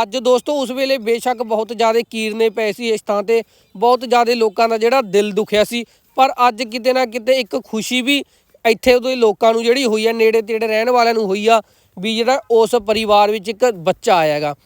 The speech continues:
ਤਾਂ ਦੋਸਤੋ, ਆਜੋ ਪਹਿਲਾਂ ਤੁਹਾਨੂੰ ਵਿਖਾ ਦਈਏ ਜਿੱਥੇ ਸਿੱਧੂ ਮੂਸੇਵਾਲ ਨੂੰ, ਮੂਸੇਵਾਲ ਦੀ ਯਾਦਗਾਰ ਬਣੀ, ਬਣੀ ਹੋਈ ਹੈ ਇੱਥੇ, ਜਿੱਥੇ ਗੋਲੀਆਂ ਦੇ ਨਿਸ਼ਾਨ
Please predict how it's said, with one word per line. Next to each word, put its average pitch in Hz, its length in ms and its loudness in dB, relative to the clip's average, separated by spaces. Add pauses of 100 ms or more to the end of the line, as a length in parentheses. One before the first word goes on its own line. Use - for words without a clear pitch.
(340)
ਤਾਂ 240 120 2
ਦੋਸਤੋ, 240 320 4
ਆਜੋ 247 180 4
ਪਹਿਲਾਂ 247 260 0
ਤੁਹਾਨੂੰ 254 340 0
ਵਿਖਾ 247 320 2
ਦਈਏ 233 200 -4
ਜਿੱਥੇ 220 340 -4
ਸਿੱਧੂ 226 320 -6
ਮੂਸੇਵਾਲ 202 540 -2
ਨੂੰ, 214 180 -2 (340)
ਮੂਸੇਵਾਲ 220 420 2
ਦੀ 226 80 -4
ਯਾਦਗਾਰ 208 560 2
ਬਣੀ, 202 360 -2
ਬਣੀ 196 280 -2
ਹੋਈ 208 240 -2
ਹੈ 214 60 2
ਇੱਥੇ, 208 200 -4
ਜਿੱਥੇ 196 400 -4
ਗੋਲੀਆਂ 196 440 0
ਦੇ 208 120 -2
ਨਿਸ਼ਾਨ 196 420 -2